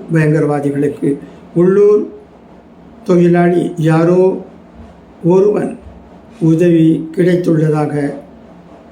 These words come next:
தெரிவதாக அதிகாரிகள் கூறுகின்றனர். அவரே பயங்கரவாதிகளுக்கு வழிகாட்டி,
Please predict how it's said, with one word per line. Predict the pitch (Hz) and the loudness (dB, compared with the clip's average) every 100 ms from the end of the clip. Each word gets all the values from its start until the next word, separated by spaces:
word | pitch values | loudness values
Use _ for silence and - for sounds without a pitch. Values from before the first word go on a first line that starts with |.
| - - - - - - - - - - - - | -20 -20 -20 -20 -20 -20 -20 -20 -20 -20 -20 -4
தெரிவதாக | 185 170 151 151 143 139 151 147 | 0 2 2 -2 -4 -6 -6 -4
அதிகாரிகள் | 175 156 160 147 139 143 139 - - - - - | -2 0 0 0 0 -2 -4 -6 -18 -20 -18 0
கூறுகின்றனர். | 196 180 151 143 143 139 127 - - - - - | 2 2 0 -2 -6 -10 -14 -20 -20 -20 -20 -6
அவரே | 165 170 175 185 - - - - - - | 0 2 2 0 -4 -16 -20 -20 -8 -2
பயங்கரவாதிகளுக்கு | 165 165 156 151 143 143 147 147 - 147 147 - - - - - | 0 2 2 -2 -2 -2 -2 -4 -6 -6 -6 -8 -20 -20 -20 -4
வழிகாட்டி, | 160 160 165 175 170 165 170 - - | 0 2 0 -2 -4 -4 -4 -2 -4